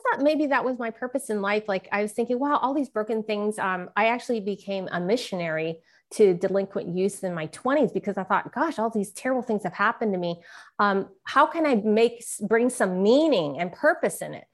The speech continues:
So I decided that I would commit my life to helping other young people, just like Mister O'Neill. I wanted to be Mister O'Neill. I wanted to be like my friend Emma, to help people that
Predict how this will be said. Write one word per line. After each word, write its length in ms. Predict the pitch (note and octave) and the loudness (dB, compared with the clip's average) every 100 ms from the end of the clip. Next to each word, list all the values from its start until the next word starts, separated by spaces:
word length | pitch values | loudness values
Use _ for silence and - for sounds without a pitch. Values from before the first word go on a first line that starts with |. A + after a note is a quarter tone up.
| _ - _ | _ -20 _
So 400 | - A3+ G3 - | 2 6 4 4
I 240 | G#3 G#3+ G#3+ | 2 4 4
decided 680 | G#3+ G#3+ A#3 A3+ C4+ A3 | 4 0 0 2 4 2
that 120 | G3 - | 0 -4
I 160 | F#3+ | -4
would 220 | G3 F#3 F#3 | -4 -4 -6
commit 380 | G3+ G3 G3 | -6 -4 -4
my 140 | G3 F3+ | -4 -2
life 280 | F3 F3+ - | -2 -2 -6
to 100 | F#3 | -8
helping 400 | - F#3 F#3 - | -6 -4 -4 -2
other 300 | F3+ F#3 F3 | -2 0 0
young 340 | F3 E3 E3 | 0 -2 -4
people, 420 | D#3 - A3+ E3 D#3+ | -8 -6 -4 -2 0
just 220 | G#3 F#3+ | 0 0
like 120 | F3 | -4
Mister 340 | F3+ - D#3+ | -6 -6 -6
O'Neill. 520 | E3 D#3+ F3+ F3 - - _ _ _ _ _ _ _ _ - | -6 -4 -6 -6 -10 -18 _ _ _ _ _ _ _ _ 0
I 60 | |
wanted 340 | F#3+ F#3+ G#3 G3 | 2 6 6 6
to 60 | |
be 220 | G3 A#3+ | 6 6
Mister 420 | B3+ F3+ - F#3 E3+ | 4 2 -2 -6 -4
O'Neill. 480 | E3 E3+ D#3+ D#3 - - - | -4 -4 -4 -6 -10 -20 -4
I 100 | F#3 | 0
wanted 280 | F#3 F#3+ G3+ | 2 4 4
to 60 | F#3+ | 4
be 160 | G3+ | 4
like 160 | G#3 G#3 | 2 0
my 140 | F#3 | -4
friend 240 | - F3 - | -6 -10 -4
Emma, 340 | E3+ E3+ D#3 - _ | -2 -2 -4 -8 _
to 80 | - | -8
help 260 | A#3+ C#4 C#4 | -4 -4 -4
people 420 | B3 B3 G3 F#3 | -8 -2 -2 0
that 320 | F#3 F3 - | 4 4 2